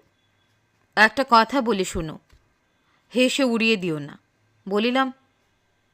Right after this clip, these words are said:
"কি কথা শুনি?" সরোজিনী অবিচলিত কণ্ঠে কহিল, "আর একটা বাড়ি দেখো, এ বাড়িতে আর এক দণ্ড থাকতে পারবো না, সত্যি বলছি।"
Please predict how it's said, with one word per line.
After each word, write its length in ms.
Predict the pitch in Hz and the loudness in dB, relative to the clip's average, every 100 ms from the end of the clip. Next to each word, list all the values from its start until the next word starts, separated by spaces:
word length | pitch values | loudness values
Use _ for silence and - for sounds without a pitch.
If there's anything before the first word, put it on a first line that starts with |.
| _ | _
"কি 140 | - 214 | -8 0
কথা 300 | 208 202 247 | 2 2 -2
শুনি?" 440 | - 233 247 180 - _ _ _ _ _ _ _ _ _ _ _ - | -4 -4 -4 -6 -12 _ _ _ _ _ _ _ _ _ _ _ -2
সরোজিনী 600 | 349 339 427 427 480 453 | 6 8 8 4 2 6
অবিচলিত 640 | 262 233 269 339 370 370 | 6 6 2 2 2 0
কণ্ঠে 540 | 330 226 233 - 320 220 _ | 4 4 2 -4 -8 -8 _
কহিল, 400 | 175 - 156 - - _ _ _ _ _ _ _ _ _ _ _ _ | -12 -10 -14 -14 -20 _ _ _ _ _ _ _ _ _ _ _ _
"আর 200 | - 226 | 4 4
একটা 200 | 240 277 | 4 2
বাড়ি 280 | 233 226 240 | 4 4 4
দেখো, 400 | 220 185 - 190 _ _ _ | -2 -2 -4 -4 _ _ _
এ 120 | 196 208 | -4 2
বাড়িতে 340 | 220 226 233 | 2 2 4
আর 180 | 208 208 | 6 6
এক 240 | 202 190 | 4 2
দণ্ড 280 | 202 208 208 | -2 -2 -4
থাকতে 320 | 202 208 - | -4 -8 -8
পারবো 280 | 165 147 139 | -10 -12 -12
না, 140 | 143 - _ _ _ | -18 -20 _ _ _
সত্যি 400 | - 254 - 254 | -4 -4 -2 -6
বলছি।" 420 | 175 147 - - | -6 -8 -12 -16